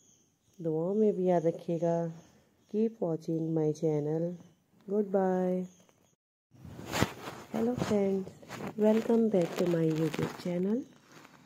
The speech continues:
So my dear friends, कैसे हैं आप लोग? I hope कि आप लोग खैरियत से होंगे। आज मैं आप लोगों के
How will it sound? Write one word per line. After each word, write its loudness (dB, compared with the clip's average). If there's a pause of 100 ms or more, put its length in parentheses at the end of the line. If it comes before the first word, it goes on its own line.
(1500)
So -4
my 6
dear 6
friends, 2 (360)
कैसे -4
हैं 0
आप -4
लोग? 2 (1200)
I 4 (120)
hope -2
कि 0
आप -2
लोग 2
खैरियत 0
से 0
होंगे। -2 (1300)
आज -2
मैं 4
आप -2
लोगों 0
के -6